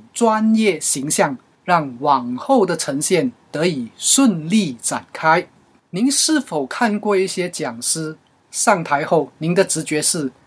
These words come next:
这将会是一场不一样的演讲？反过来说，有些讲员一上台还没开口，您也可预测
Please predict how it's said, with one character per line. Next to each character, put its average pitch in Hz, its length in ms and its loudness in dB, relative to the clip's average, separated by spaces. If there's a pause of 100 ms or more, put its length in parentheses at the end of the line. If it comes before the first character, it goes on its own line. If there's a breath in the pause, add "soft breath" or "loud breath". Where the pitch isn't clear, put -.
(140)
这 185 320 2
将 190 360 0
会 214 300 0
是 190 220 0
一 180 80 0
场 135 300 -4
不 262 260 2
一 196 160 0
样 214 260 2
的 175 300 0
演 147 200 -4
讲？ 143 220 -4 (380)
反 165 360 -4
过 277 200 2
来 180 180 4
说， 202 420 2 (180)
有 180 140 0
些 254 220 2
讲 143 380 0
员 151 260 -4
一 247 80 2
上 233 320 2
台 160 300 -2 (180 soft breath)
还 175 420 2
没 202 300 2
开 208 300 2
口， 143 320 -4 (260 soft breath)
您 170 260 0
也 190 140 4
可 143 260 -6
预 170 220 -4
测 170 320 -2